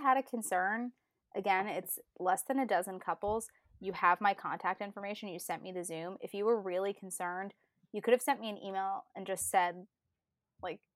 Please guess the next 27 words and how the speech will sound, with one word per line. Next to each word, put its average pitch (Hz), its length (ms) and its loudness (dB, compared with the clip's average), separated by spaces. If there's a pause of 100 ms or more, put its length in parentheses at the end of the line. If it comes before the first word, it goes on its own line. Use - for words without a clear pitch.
(920)
"Hey, 302 180 6
like, 226 180 6
I'm 226 160 6
just 254 380 0
checking 240 320 2
in. 208 120 -2
You 202 100 -4
mentioned 196 440 -2
you're 185 420 0 (200)
a - 40 -10
type 196 180 2
one 190 120 -2
diabetic. 180 480 6 (640)
Like, 185 140 -6
have 190 180 4
your 190 100 0
doctors 185 320 4
been 185 120 -4
in 185 60 -4
touch - 220 -6
with 185 100 -10
you 180 40 0
about 170 180 0
the - 60 -12
possibility 180 760 -2 (100)
of 196 260 2 (160)
a - 340 -4